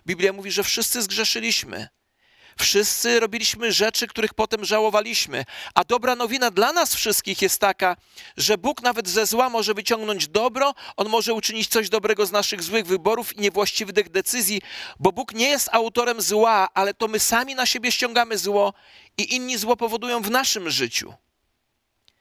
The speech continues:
Jeszcze raz to powiem. Bóg nie jest autorem zła, ale jest jedyną osobą,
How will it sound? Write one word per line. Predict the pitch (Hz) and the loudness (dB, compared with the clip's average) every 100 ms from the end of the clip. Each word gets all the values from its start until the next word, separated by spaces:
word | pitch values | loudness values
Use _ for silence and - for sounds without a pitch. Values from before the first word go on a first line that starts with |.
| _ _ - | _ _ -2
Jeszcze | 143 190 | 0 2
raz | 196 208 | 2 0
to | 220 | -2
powiem. | - 196 - 78 80 _ _ _ - - | 0 0 -2 -14 -20 _ _ _ -20 -20
Bóg | - 127 262 254 | -4 0 0 0
nie | 254 262 | 0 2
jest | 226 - - | 2 0 0
autorem | 170 - 151 139 127 | 0 0 -2 0 -2
zła, | 120 101 113 - _ _ _ _ _ _ _ _ _ | -2 -2 -2 -8 _ _ _ _ _ _ _ _ _
ale | 175 185 | 0 2
jest | 202 190 - 180 | -2 -4 -8 0
jedyną | 190 160 202 220 - | 2 2 0 -2 -2
osobą, | 202 - 156 110 117 | -2 0 -2 -4 -10